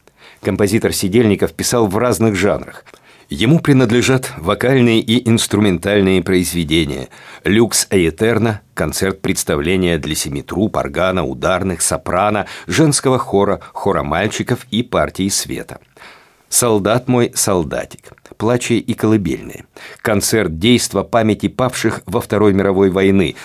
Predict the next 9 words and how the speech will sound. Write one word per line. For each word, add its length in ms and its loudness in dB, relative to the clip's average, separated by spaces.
на 100 -2
собственные 600 0
тексты 500 -2
для 240 -2
женского 460 0
хора. 400 -6
Воспоминания 800 0
о 160 -2
Праге, 480 -2